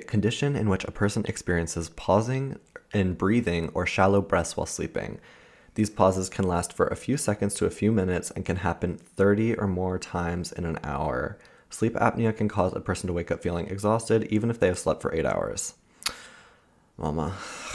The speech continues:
I've had, I've had a lot of, uh, anxiety and panic attacks this year, but especially in the past couple of months, and especially, especially in the past couple of weeks. And I never knew why.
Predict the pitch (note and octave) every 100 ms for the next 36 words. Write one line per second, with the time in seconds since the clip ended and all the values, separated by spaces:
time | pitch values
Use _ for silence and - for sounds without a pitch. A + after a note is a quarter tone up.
0 | - - - - - - - - - _
1 | _ _ - - _ A2+ B2 C3+ C3 -
2 | A#2+ C#3 D3+ D3+ - - _ A#2 G#2+ E3+
3 | A3 G#3 - G#2+ A2 - A2 F#2+ F#2 G#2+
4 | A2 F2+ G2+ F#2+ G#2 A2 A2+ G#2+ - G#2
5 | G#2+ G#2+ G#2 G2+ F2+ - - B2+ - B2
6 | A2 - G2 F2+ - E2 - - - D#2
7 | D#2+ F2+ - - E2 D#2+ - D#2+ - -
8 | - - E2 - E2+ D#2+ D2+ - D2+ D#2
9 | D#2 E2+ A2+ A#2+ - - - - - B2
10 | B2+ C3+ C#3+ E3+ D#3+ G2+ F#2+ G2 G#2 A2
11 | A2